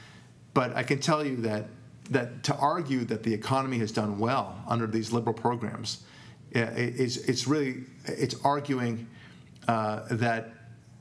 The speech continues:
that it's a, the most effective way to get from here to New York City is by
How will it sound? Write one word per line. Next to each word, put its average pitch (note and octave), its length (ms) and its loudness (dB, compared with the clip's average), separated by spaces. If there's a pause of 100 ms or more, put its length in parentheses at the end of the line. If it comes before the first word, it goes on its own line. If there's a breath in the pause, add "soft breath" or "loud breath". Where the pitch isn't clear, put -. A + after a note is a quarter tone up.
(180)
that A#2 260 2
it's G#2 160 -2
a, A#2+ 60 4
the A#2 240 -2
most B2 220 0
effective B2+ 480 2
way A#2 160 2
to A#2 100 -2
get G#2+ 220 0
from G#2+ 140 0
here B2 260 2
to A#2+ 320 0
New A2+ 100 0
York A2 220 0
City A2+ 420 0
is G#2 320 -2
by G#2 320 0